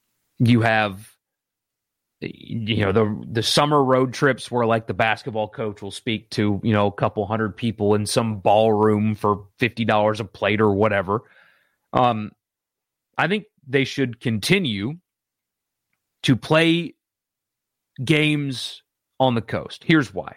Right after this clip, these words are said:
First of all, it is very hard for those people to see your non-football sports. And hell, it's even really hard for those people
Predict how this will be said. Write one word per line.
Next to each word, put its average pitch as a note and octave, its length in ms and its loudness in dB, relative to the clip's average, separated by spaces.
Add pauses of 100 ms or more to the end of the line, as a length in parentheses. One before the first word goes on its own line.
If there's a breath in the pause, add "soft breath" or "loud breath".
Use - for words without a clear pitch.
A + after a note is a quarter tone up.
(120)
First D3 240 2
of - 100 -16
all, - 220 -18 (560 soft breath)
it C#3 120 4
is A2+ 120 -2
very D#3+ 260 4
hard C3+ 240 0
for B2 80 -12
those A2+ 160 -6
people A2+ 300 -10
to G2+ 100 -16
see A#2 600 -4 (260)
your A2+ 260 4
non-football G#2+ 600 0
sports. G2+ 320 -4
And F#2 80 -8
hell, F2 240 -4
it's - 120 -6
even F#2+ 360 -2 (160)
really A2 280 2
hard G2+ 240 0
for G2+ 80 -6
those F#2+ 200 -2
people F2+ 420 -2